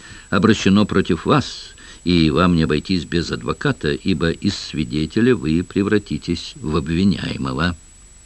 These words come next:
«Могу поинтересоваться, в чём?» Я, знаете ли, исповедую постепенность. Не будем торопиться. Именно у вас на квартире погиб Дорнброк.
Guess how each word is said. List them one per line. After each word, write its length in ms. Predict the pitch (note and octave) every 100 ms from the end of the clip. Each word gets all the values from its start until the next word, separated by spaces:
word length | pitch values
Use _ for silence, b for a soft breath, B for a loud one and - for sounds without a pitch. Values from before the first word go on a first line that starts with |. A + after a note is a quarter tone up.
| - - - - B B B -
«Могу 440 | G#2+ A#2 F3+ F#3+
поинтересоваться, 800 | F3+ C3+ B2 A#2+ - C3 - G2+
в 60 | -
чём?» 240 | A2+ E3 - - - - - - b b b b b b -
Я, 280 | D#2+ B2 D3
знаете 480 | B2+ A2 C#3+ C3+ B2+
ли, 360 | C3 B2+ B2+ G#2+ G#2+
исповедую 840 | - A2+ - G2 F2+ F#2+ G2+ G#2+ G#2+
постепенность. 1500 | - F#2 - F2+ - D2 E2 E2 D#2+ C#2 G#1 - - - - B B
Не 140 | B3+
будем 280 | C#3 C3+ D#2+
торопиться. 640 | B1+ D2 - - - - C#2
Именно 560 | D2+ F3 D3+ C#3+ C#3 -
у 200 | A#2+ A2
вас 320 | C#3+ C3 -
на 160 | G2+
квартире 720 | G#2 G#2 G2 F#2 - F3 F#2 -
погиб 560 | - D2 E2 G#2+ - - - -
Дорнброк. 1120 | B1 C3+ B2+ D2+ A#1+ A1+ C2 C2 - -